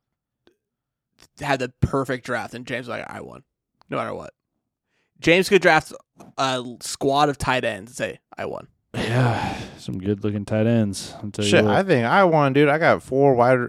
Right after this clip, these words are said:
Speaker 3: or running back ones.
Speaker 2: You definitely didn't win, but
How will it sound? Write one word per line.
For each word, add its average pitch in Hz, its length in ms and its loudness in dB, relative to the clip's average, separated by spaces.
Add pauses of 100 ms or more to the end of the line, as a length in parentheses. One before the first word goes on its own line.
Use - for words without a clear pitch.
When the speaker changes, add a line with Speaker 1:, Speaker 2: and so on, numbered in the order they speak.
(140)
Speaker 3:
or 110 120 2
running 120 240 4
back 120 180 6
ones. 113 260 2
Speaker 2:
You 123 320 8 (300)
definitely 95 640 -4
didn't 85 240 -8
win, 87 340 -10
but 98 240 -2